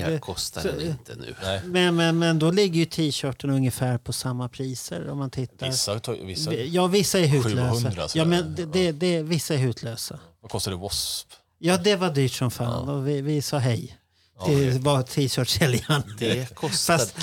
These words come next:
Speaker 1: jag, jag kom
Speaker 3: Det var
Speaker 1: på,
Speaker 3: gratis, säg hej.
Speaker 1: fast, fast jag ko-, kom på efteråt, vi kunde ha varit fräcka och gått och frågat, eftersom jag hade,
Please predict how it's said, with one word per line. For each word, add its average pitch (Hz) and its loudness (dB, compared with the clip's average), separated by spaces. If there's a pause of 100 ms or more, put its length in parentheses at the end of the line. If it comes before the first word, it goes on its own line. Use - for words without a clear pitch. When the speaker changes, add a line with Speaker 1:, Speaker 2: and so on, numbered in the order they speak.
Speaker 1:
jag, 185 4
jag 175 4
kom 185 4
Speaker 3:
Det 208 4
var - -
Speaker 1:
på, 170 4
Speaker 3:
gratis, - -2
säg 92 -4
hej. 85 -8
Speaker 1:
fast, 147 -2
fast 160 2
jag - 2
ko-, 180 0
kom 160 0
på 165 0
efteråt, 139 0
vi 131 2
kunde 135 0
ha - 0
varit 117 0
fräcka 131 -4
och 117 -6
gått 151 -8
och 123 -8
frågat, 135 0
eftersom 127 -2
jag 120 2
hade, 120 -2